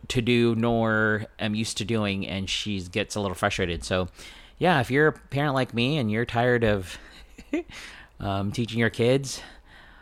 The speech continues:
um, it's now May. So hopefully by the end of this month, school's over, right? In the next two weeks, is that how it works?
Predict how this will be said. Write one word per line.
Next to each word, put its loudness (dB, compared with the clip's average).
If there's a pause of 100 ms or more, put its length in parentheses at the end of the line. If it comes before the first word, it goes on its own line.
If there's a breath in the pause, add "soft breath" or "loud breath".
(280 loud breath)
um, 2
it's -4
now 2
May. -2 (280)
So 2
hopefully 2
by 2
the 0
end 0
of -2
this 0
month, 2
school's 0
over, 6
right? 6
In 0
the 2
next 2
two 0
weeks, -2
is 0
that 4
how 2
it 4
works? 0